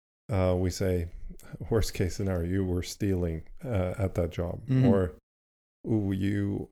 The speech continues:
Speaker 1: you, uh, misconducted in some way, uh, then it's probably better to just say that immediately, like, "Hey, I was twenty-five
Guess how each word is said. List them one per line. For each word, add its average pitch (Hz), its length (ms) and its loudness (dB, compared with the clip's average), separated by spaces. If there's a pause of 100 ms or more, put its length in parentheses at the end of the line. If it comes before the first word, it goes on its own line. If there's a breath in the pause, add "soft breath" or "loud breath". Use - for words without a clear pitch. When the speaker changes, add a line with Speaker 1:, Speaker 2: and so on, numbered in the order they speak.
(160)
Speaker 1:
you, 95 480 2
uh, 87 380 2
misconducted 90 800 -4
in 87 80 -4
some 90 240 -4
way, 87 380 -4 (640)
uh, 90 240 0
then 92 420 0 (260)
it's 98 80 -14 (140)
probably 98 300 6
better 90 300 0
to 85 140 -6
just - 340 -8
say 98 200 0
that 87 320 -2 (340)
immediately, 92 580 -2
like, 87 380 -6
"Hey, 90 240 -2 (260)
I 95 100 -2
was 92 500 -4 (560)
twenty-five 95 720 -2